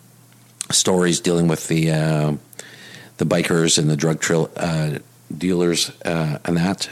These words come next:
Um, so I continued doing that. Then I went to Vancouver Drugs, uh, and then it was much more, um,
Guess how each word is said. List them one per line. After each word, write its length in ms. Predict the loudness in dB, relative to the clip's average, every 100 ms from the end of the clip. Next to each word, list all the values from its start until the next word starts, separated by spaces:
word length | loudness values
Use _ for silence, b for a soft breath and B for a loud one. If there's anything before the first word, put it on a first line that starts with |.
| -4
Um, 420 | -2 0 0 0 B B B -2
so 120 | -2
I 40 |
continued 460 | 0 0 2 2 2
doing 160 | 2
that. 240 | 2 0 0
Then 120 | 0
I 60 | 2
went 180 | 2
to 120 | 0 0
Vancouver 500 | 2 0 0 0 2
Drugs, 460 | 2 0 0 -2 B B B B -6
uh, 440 | -2 0 0 0 0
and 100 | 0
then 100 | 2
it 40 |
was 160 | 0 0
much 240 | 0 0
more, 420 | 0 2 2 2 2
um, 680 | 2 2 2 2 0 -2